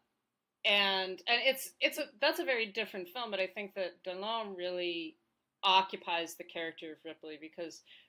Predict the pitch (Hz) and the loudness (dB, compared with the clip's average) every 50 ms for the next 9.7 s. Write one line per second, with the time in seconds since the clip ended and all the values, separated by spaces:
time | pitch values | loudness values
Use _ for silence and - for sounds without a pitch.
0 | _ - 262 339 349 370 339 294 - - 269 226 214 208 190 - - 202 185 180 | _ -8 -8 -8 -4 -2 -2 -2 -2 -2 -4 -4 -4 -4 -6 -4 -2 -2 -2 -2
1 | - 190 180 185 185 180 175 - - 190 185 185 190 190 - - 285 285 285 254 | -2 -2 0 0 0 -2 -4 -6 -8 -8 -6 -6 -8 -8 -8 -4 -2 0 0 -2
2 | 262 - - 220 208 202 202 202 196 196 190 190 - _ _ _ _ _ _ _ | -2 -6 -2 2 4 6 6 6 4 2 0 -2 -6 _ _ _ _ _ _ _
3 | - 349 403 349 254 214 196 180 185 196 202 196 190 - - - 90 - _ _ | -2 -2 -2 0 0 -2 -2 0 0 0 0 0 -4 -6 -8 -8 -10 -14 _ _
4 | _ _ - 202 185 180 175 175 175 170 170 175 170 170 170 - _ _ - _ | _ _ -6 -4 -2 0 0 0 0 0 -2 -4 -8 -10 -14 -18 _ _ -20 _
5 | _ _ _ _ _ - - 254 247 233 226 226 220 220 214 214 208 - _ _ | _ _ _ _ _ -10 -6 -4 -4 -2 -2 -4 -4 -6 -6 -8 -8 -10 _ _
6 | _ _ _ _ _ _ _ _ - 214 - 226 247 247 269 294 285 254 302 294 | _ _ _ _ _ _ _ _ -20 -14 -6 0 4 6 6 6 6 4 0 -2
7 | 262 247 226 214 190 214 196 - - 214 202 190 180 180 175 175 185 170 - 180 | -2 -2 -4 -4 -6 -6 -8 -2 2 2 2 2 2 -2 -2 -2 -4 -6 -6 -6
8 | 175 - 190 180 175 180 185 214 190 196 190 180 175 180 180 180 185 180 175 175 | -6 -6 -6 -6 -6 -6 -6 -6 -2 0 0 0 2 2 2 2 2 2 0 0
9 | 170 170 - - - 151 147 143 139 - 60 - - _ | -2 -4 -4 -10 -10 -10 -10 -10 -10 -12 -12 -14 -14 _